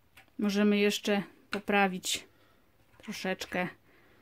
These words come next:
żeby ziemia na pewno ją obrosła. I oto róża. Teraz istotne jest to,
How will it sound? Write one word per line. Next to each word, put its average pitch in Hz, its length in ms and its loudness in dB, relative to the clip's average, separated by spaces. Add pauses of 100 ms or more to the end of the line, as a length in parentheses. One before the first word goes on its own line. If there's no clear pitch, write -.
(540)
żeby 202 260 4
ziemia 208 280 10
na 202 140 6
pewno 190 340 2
ją 180 180 2
obrosła. 220 680 4 (1300)
I 466 260 -6 (4000)
oto 226 300 0
róża. 170 380 -2 (2750)
Teraz - 560 8 (260)
istotne 254 540 8
jest 202 260 4
to, - 160 0